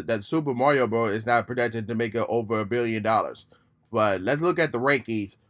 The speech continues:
of the top video game movies in the U S, uh, opening sales. So, um, the Super Mario Bros. is at a hundred forty-six million.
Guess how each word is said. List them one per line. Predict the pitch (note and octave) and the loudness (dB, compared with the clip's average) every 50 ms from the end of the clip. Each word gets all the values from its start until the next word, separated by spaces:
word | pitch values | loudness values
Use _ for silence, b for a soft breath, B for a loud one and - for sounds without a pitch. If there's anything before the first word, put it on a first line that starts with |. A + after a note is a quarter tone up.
| _ _ _ - | _ _ _ 0
of | G#2 A#2+ B2 A#2+ A#2+ B2 A#2+ G#2+ G2+ | 4 4 6 6 6 6 4 2 0
the | A#2 A2+ A2+ A2+ A2 G#2 | -4 -2 -2 -2 -4 -4
top | - - - D#3+ D#3+ - - _ - - | -2 4 6 8 8 6 4 _ -18 -14
video | A2+ A#2 D3 D3+ D#3 C#3+ C3+ B2 | -6 -2 0 2 4 4 2 2
game | A2 B2 B2 A#2 A2+ | 2 0 0 0 0
movies | A#2+ B2 B2 A2+ A2+ A#2 A#2 A2 G#2+ _ _ _ _ _ _ _ - | 0 -2 -2 -2 -2 -4 -4 -6 -8 _ _ _ _ _ _ _ -6
in | C3+ C#3 C#3+ | -2 -2 0
the | C#3 | 0
U | C3 C3+ C3+ C3+ B2+ | 0 0 0 2 2
S, | B2 B2 A2 - | 2 2 0 -2
uh, | A#2 A#2+ A2 - - | -2 -2 -2 0 0
opening | A#2+ B2+ A2+ - A#2 A2+ A2+ A2 | -2 -2 -2 -2 -4 -4 -4 -4
sales. | A2+ - A#2+ G2+ D#2 A#1+ A1+ - - - _ _ _ | -4 -4 -4 -4 -4 -4 -8 -12 -16 -20 _ _ _
So, | - - - C#3 A2+ F#2+ F2 D#2 - _ _ _ _ _ _ _ _ - | -14 -6 -2 0 0 0 0 -2 -8 _ _ _ _ _ _ _ _ -2
um, | A2 A#2 A#2 A2+ A2+ A2+ G#2+ | 2 2 4 4 2 2 0
the | G#2 A2 | -2 -6
Super | A2 - E3 D#3 D3+ C#3+ | -2 0 0 0 0 0
Mario | C#3+ D3 D3 C#3+ C#3 C3+ | 2 4 4 4 4 2
Bros. | A2+ B2 C3 C3 B2+ A2+ | 2 2 2 2 2 0
is | A#2+ A2+ A2 A2 | -2 -4 0 2
at | A#2 A2 A2 G#2+ - | 2 4 4 2 2
a | - A2 G#2 | 2 0 0
hundred | A2+ C#3+ C#3+ C3 C3+ C3 C3 B2 A2+ G#2+ | 0 -2 -2 -2 0 0 0 0 -2 -4
forty-six | _ - - B2+ C3 B2 A#2+ A#2 - C#3 B2 A#2+ - B2+ | _ -6 -2 -2 -2 -2 -2 -4 -2 -4 -4 -4 -4 -6
million. | B2+ A#2+ A#2+ A#2+ B2 B2 B2+ B2+ B2+ | -4 -2 -2 -2 -2 -2 -2 -4 -6